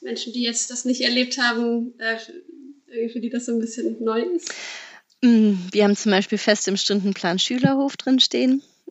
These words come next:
Speaker 2: <laughs> zwei Stunden,
Speaker 1: <laughs>
Speaker 2: wo wir dann, äh, morgens auf den, äh, Schülerbauernhof gehen und wirklich, ich nenn's immer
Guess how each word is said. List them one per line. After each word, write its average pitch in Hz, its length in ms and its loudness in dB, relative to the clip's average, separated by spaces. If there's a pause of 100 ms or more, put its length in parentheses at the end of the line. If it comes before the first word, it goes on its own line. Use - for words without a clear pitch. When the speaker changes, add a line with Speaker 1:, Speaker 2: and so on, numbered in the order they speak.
Speaker 2:
<laughs> 226 380 -2
zwei 233 240 4
Stunden, 262 560 6 (340)
Speaker 1:
<laughs> 277 240 0
Speaker 2:
wo 240 240 4
wir 226 100 6
dann, 220 320 4
äh, 214 280 6
morgens 220 600 4
auf - 180 0
den, 208 340 0
äh, 214 160 -2
Schülerbauernhof 214 840 2
gehen 208 280 2
und 202 220 0
wirklich, 269 560 2 (460)
ich 185 240 0
nenn's 226 260 6
immer 226 200 6